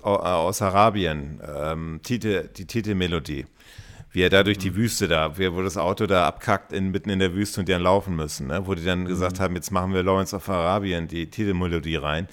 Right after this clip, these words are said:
Speaker 1: Und jetzt
Speaker 2: Ja,
Speaker 1: in diesem
Speaker 2: die
Speaker 1: Fall
Speaker 2: hatten
Speaker 1: haben wir die glorreichen
Speaker 2: die
Speaker 1: Sieben.
Speaker 2: glorreichen Sieben, ja.
Speaker 1: Und ich finde, wir sind ja noch in, in, in, in Rio, oder habe ich was verpasst? Äh, wir müssen, wir sind doch noch in Brasilien.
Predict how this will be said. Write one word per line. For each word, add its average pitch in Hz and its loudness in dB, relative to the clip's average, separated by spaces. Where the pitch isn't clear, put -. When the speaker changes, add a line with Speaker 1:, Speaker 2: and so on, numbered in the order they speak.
Speaker 1:
Und 85 -4
jetzt 95 2
Speaker 2:
Ja, 92 2
Speaker 1:
in 92 4
diesem 98 2
Speaker 2:
die 95 0
Speaker 1:
Fall 107 8
Speaker 2:
hatten 98 6
Speaker 1:
haben 104 2
wir 101 4
die 101 0
glorreichen 95 6
Speaker 2:
die 101 -4
Speaker 1:
Sieben. 127 0
Speaker 2:
glorreichen 95 0
Sieben, 92 -4
ja. 92 -4
Speaker 1:
Und 95 2
ich - -10
finde, 123 0
wir 98 2
sind 110 -2
ja 120 2
noch 104 2
in, 107 -2
in, 101 -4
in, 101 -2
in 104 -6
Rio, 98 2
oder 82 -2
habe 85 -4
ich 78 -6
was 82 -6
verpasst? - -4
Äh, 101 0
wir 110 0
müssen, 107 -2
wir 101 -2
sind 104 -4
doch 104 2
noch 95 0
in 85 -4
Brasilien. 98 -2